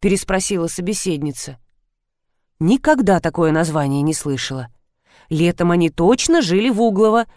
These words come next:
Там у Гончаровых огромный участок, детская площадка, комнат много. Может, у семьи еще недвижимость в Загово была? Они очень обеспеченными людьми были,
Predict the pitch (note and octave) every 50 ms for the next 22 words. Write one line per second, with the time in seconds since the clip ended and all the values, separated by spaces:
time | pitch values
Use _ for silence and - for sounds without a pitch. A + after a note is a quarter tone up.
0 | _ _ _ _ _ _ _ - G4 F4+ C#4 B3 G#3 A3 A3+ G#3+ - A#3+ B3+ D4
1 | D4 A#3 A3 - G#3+ F#3+ F3+ F3+ A3 D4 D#4+ D4 C4+ B3+ A#3+ A#3 G#3 - - A#3
2 | G#3+ - - - C3 - - - _ _ _ _ _ D#3+ F#3 B3 A#3+ - - A3+
3 | G#3+ - - G3+ F#3 - - - - C#3+ F#3 G3+ G3 - - - D#3+ D#3 - -
4 | A3+ D4 G3+ F3 - G#3 G3+ G3 - G3 G3+ G#3+ G#3+ G3+ F#3 D#3+ D3+ C#3+ - -
5 | - - _ _ _ _ _ _ _ _ _ _ _ _ _ _ _ B3 C#4 C#4
6 | B3 C4+ A3 C4+ - - C4+ C4 C4 B3+ C4+ B3+ B3+ A#3 - - C4 C#4+ D#4+ D4+
7 | A3+ F#3+ F#3+ G3+ A#3 A3+ G3+ A#3+ A#3+ A#3+ - - G3+ G#3 G#3+ F#3+ C4 D4 D4+ A3
8 | F#3 E3 E3 D3+ E3+ E3+ E3+ E3 D#3+ D3+ - - - _ _ _ _ _ _ _
9 | _ - F#3+ G#3+ A3 A3+ A#3+ A#3 B3 B3 - B3 C4 C#4 B3 C#4+ - - - A#3
10 | G#3 - B3+ C#4 D4 D4+ D#4+ E4 D#4+ B3+ A#3+ G3+ E3+ C#3+ E3 D#3+ D3+ D3 C3